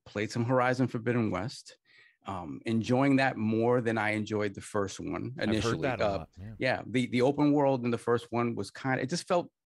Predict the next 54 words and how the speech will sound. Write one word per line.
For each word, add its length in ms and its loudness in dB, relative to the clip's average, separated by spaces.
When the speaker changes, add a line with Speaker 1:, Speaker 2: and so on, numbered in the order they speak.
Speaker 1:
kinda 300 0
samey 380 2
to 140 0
me. 260 0
Speaker 2:
Okay. 160 0
Speaker 1:
Though 80 4
I 80 4
did 240 0
like 180 4
Aloy 320 4
as 60 -2
a 60 -2
character. 680 0
I 100 0
Speaker 2:
Mm-hmm. 80 0
Speaker 1:
liked 380 -2
the 160 -6
story. 680 0
Um, 440 -4
so 100 2
what 220 2
Sony 300 2
does 160 2
very 160 2
well, 180 0
I, 180 2
I'm, 260 0
I've 240 0
kinda 240 0
been 160 4
very 220 4
critical 340 0
of 80 -2
Sony 360 2
open 340 4
worlds. 540 0
I 60 4
Speaker 2:
Right. 140 8
Speaker 1:
just 100 -6
think 180 2
they, 240 -4
they 80 -2
kind 200 0
of 60 -2
fall 340 4
into 180 0
the 80 -2
same 500 -2
sort 240 0
of 200 -4
trappings 480 0
that 260 2
y-, 160 -8
your 300 -2